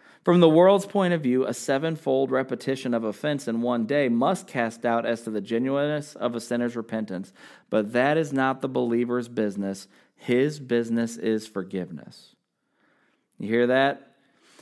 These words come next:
That, that if somebody sins against you seven times, it says the world might reasonably, honestly, might reasonably cast doubt as to the genuineness of that sinner's repentance.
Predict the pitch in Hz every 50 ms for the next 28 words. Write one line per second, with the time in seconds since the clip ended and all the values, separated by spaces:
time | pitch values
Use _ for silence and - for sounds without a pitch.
0 | _ _ _ 135 127 123 113 110 - 117 120 117 113 113 110 - - 143 143 147
1 | 143 147 139 131 120 131 - - 139 143 151 143 139 135 127 135 131 127 131 131
2 | 123 117 - - 127 127 120 123 120 117 123 120 117 113 110 107 107 110 117 113
3 | 107 110 110 107 107 113 123 135 143 135 123 113 117 113 117 123 123 107 104 113
4 | 139 190 220 170 131 104 95 87 95 98 95 104 135 156 127 - 104 107 117 -
5 | - - - - _ - 131 127 123 123 156 180 175 165 147 135 131 120 123 -
6 | - 139 139 131 - - 131 123 127 123 120 117 - - 117 107 107 98 95 95
7 | 110 117 131 151 151 151 151 151 151 147 - - 117 107 123 123 - - - -
8 | 135 135 139 131 120 120 107 107 - 127 139 131 120 104 87 87 - - - -